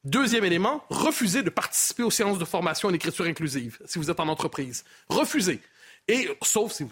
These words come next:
si vous êtes, vous congédiez le lendemain, évidemment. Si vous êtes obligé d'y participer, n'hésitez pas à marquer votre défiance envers cela et jugez un bon usage, faites un bon usage pour ridiculiser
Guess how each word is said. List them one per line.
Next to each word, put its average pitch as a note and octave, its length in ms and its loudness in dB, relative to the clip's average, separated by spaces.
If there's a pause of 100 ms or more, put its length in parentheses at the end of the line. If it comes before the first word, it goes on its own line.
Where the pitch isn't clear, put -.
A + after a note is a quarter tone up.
si - 160 -20
vous A2 260 -14
êtes, A#2+ 100 -10
vous B2 280 -6
congédiez C#3+ 400 -2
le D3 60 4
lendemain, D3+ 220 4
évidemment. C#3+ 380 -2 (380)
Si - 160 2
vous C#4+ 140 4
êtes - 140 -2
obligé F4+ 340 2
d'y D4 80 0
participer, - 760 0 (140)
n'hésitez A3+ 480 2
pas C#4+ 160 0
à - 20 2
marquer G#3+ 260 -2
votre F#3 260 -2
défiance A#3 580 0
envers F3 220 0
cela A3 340 0
et G3 100 0
jugez A#3+ 640 2
un D#3 60 0
bon D#3 200 0
usage, A3 300 2 (240)
faites D4+ 180 -4
un F#3+ 100 2
bon C4 220 -2
usage G#3+ 360 0
pour D#3+ 200 -2
ridiculiser G#3 1040 0